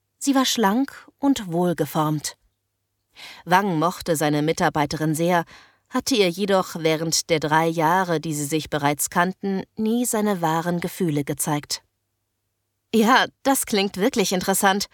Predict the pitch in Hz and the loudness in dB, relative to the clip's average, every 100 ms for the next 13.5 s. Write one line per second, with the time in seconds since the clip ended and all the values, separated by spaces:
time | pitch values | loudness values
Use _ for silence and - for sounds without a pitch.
0 | _ _ _ - 220 233 311 311 - 233 | _ _ _ 0 0 2 4 2 2 0
1 | 196 - 220 185 160 175 269 427 480 _ | 0 2 2 2 2 2 2 2 0 _
2 | _ _ 294 - 262 254 285 262 392 - | _ _ 2 2 2 2 4 4 2 4
3 | 240 196 202 - _ _ _ _ _ _ | 0 2 0 -2 _ _ _ _ _ _
4 | _ _ _ _ _ - 247 269 - 294 | _ _ _ _ _ 0 2 2 -2 -2
5 | 277 240 - 190 220 - - - 196 170 | 0 -2 2 2 2 -4 -8 -6 -4 -4
6 | 180 160 170 165 170 156 147 _ _ _ | -4 -2 -2 2 2 0 -6 _ _ _
7 | _ _ - - _ - 214 311 269 247 | _ _ -20 -20 _ -8 2 2 4 0
8 | - 233 - 185 160 151 160 170 _ _ | 2 -2 2 2 4 2 0 -6 _ _
9 | _ _ _ _ _ _ _ - 180 196 | _ _ _ _ _ _ _ -2 0 0
10 | 185 143 156 165 151 180 170 - - _ | 0 0 -2 -2 -2 0 -2 -4 -14 _
11 | _ _ _ _ _ _ _ _ _ - | _ _ _ _ _ _ _ _ _ 0
12 | 233 233 202 226 277 226 - 180 175 170 | 2 4 2 0 2 0 -2 -2 -2 -4
13 | - 160 170 175 165 | -4 0 4 4 4